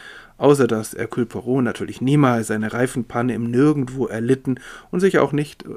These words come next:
zum Nachdenken auf den Rasen gelegt hätte. Mein Fazit,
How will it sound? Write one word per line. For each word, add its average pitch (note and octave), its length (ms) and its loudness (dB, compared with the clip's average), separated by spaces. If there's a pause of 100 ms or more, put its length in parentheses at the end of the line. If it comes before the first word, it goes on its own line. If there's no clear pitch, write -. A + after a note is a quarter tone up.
(120)
zum A2+ 260 -4
Nachdenken A2+ 560 -2
auf - 100 -4
den A2 140 -2
Rasen A2 360 -4
gelegt - 360 -10
hätte. - 200 -12 (2750)
Mein C#3 140 2
Fazit, B3+ 540 2